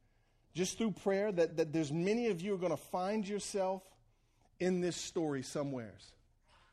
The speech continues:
But it's a story of three generations of, of fathers and sons. So go with me to Second Chronicles. Second Chronicles, it's in the Old Testament. I, I just love to hear your Bibles turning. <laughs>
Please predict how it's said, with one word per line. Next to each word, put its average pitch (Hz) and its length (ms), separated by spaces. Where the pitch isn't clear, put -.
But 170 100
it's 170 100
a 180 40
story 240 520
of 175 100
three 240 360
generations 185 1000
of, 160 120
of 151 220
fathers 208 460
and 180 160
sons. 135 600
So - 160
go 175 160
with 247 180
me 226 120
to 185 80
Second 202 400
Chronicles. 175 760
Second 208 520
Chronicles, 139 560
it's 120 160
in 143 180
the 156 80
Old 170 220
Testament. 135 500
I, 127 220
I - 20
just 127 260
love 123 260
to 123 60
hear 127 160
your 117 140
Bibles 113 400
turning. 117 460
<laughs> 104 320